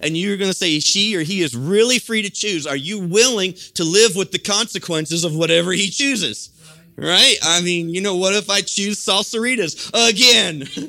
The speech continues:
<laughs> She likes salsaritas, but not every day. <laughs> But if, if, if,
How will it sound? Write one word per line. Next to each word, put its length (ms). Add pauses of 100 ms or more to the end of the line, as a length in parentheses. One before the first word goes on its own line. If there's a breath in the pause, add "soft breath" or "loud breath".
(200)
<laughs> 20 (2250 loud breath)
She 180
likes 300
salsaritas, 640
but 140
not 200
every 220
day. 460
<laughs> 360 (1700 loud breath)
But 220
if, 240
if, 280
if, 360